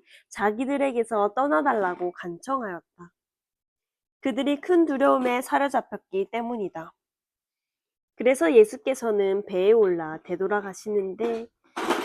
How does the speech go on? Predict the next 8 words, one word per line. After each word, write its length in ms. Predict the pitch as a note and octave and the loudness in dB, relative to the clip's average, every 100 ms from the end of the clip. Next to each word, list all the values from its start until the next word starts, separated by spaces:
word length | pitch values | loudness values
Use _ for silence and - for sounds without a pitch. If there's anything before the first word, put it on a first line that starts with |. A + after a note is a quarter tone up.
| - - | -8 -10
귀신이 440 | - A#3 - D#4 E4 | -6 -4 2 4 4
나간 460 | C#4 A#3 A3 G#3+ | 2 2 2 2
그 140 | A3 A#3+ | 0 -6
사람이 680 | B3+ A3+ F3+ F3 E3+ F3 F#3 | -2 -2 -2 -4 -4 -6 -4
예수와 340 | F#3+ - A#3+ | -4 -2 -4
함께 420 | B3 D#4 D#4 E4 | 0 -2 0 -2
있게 340 | D4+ - B3 A#3 | -4 -6 -6 -4
해달라고 680 | A3 F#3+ F#3 F3+ - F#3+ | -4 -6 -6 -8 -8 -8